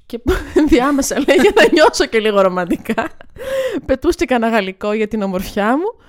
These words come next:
και μετά με συνόδεψε στο ταξί λέγοντας, «Αύριο είναι τα γενέθλιά μου». «Πολύχρονος», λέω εγώ. <laughs> «Θα σου στείλω», μου λέει. «Έγινε», λέω εγώ.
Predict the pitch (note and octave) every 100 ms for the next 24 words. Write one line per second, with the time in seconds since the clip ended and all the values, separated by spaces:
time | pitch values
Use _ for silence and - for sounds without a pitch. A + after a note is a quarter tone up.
0 | - - _ - A#3 G#3+ D4+ D4+ - A#3
1 | C4 D4 - A#3+ F3+ - D#4 C#4 D#4 C#4+
2 | - C4 C4 A#3 C#4 B3+ G#3+ A#3+ A#3+ G3+
3 | E3+ D3 D#3 _ _ B3 B3 D4+ A3+ G#3+
4 | F3 - D#3+ A#3 - - B3 D#4 A4+ A#4
5 | G#4 - - A#4 - - C#5+ C5+ B3+ C4
6 | C4+ - F4 F4 C4+ A#3 - D#5+ - A#3+
7 | B3 - E4 G4 D#4+ C4 A3 G#3 - B3+
8 | B3+ A#3+ - A#3 -